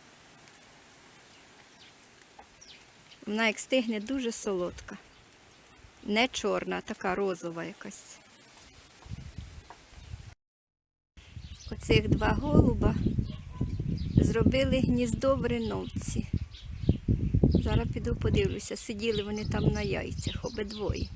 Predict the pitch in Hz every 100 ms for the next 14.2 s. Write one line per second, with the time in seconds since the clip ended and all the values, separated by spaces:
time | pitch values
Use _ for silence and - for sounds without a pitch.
0 | - - - - - - - - - -
1 | 202 220 208 208 - 202 - 202 - 208
2 | - 202 196 202 233 311 - - - -
3 | - - - - - - - - _ _
4 | _ _ _ _ _ - - _ _ -
5 | - _ _ 240 - 254 - 233 240 254
6 | 269 - 233 240 240 240 247 214 233 214
7 | 208 226 220 254 254 226 240 247 226 220
8 | 220 220 - - 220 233 - 254 254 254
9 | 240 226 240 - 240 269 - 226 240 226
10 | 220 - 220 226 254 - - - - -
11 | - - - 233 254 196 196 214 226 220
12 | - 214 208 226 233 285 - - 254 226
13 | 214 226 220 208 196 202 208 - - -
14 | - -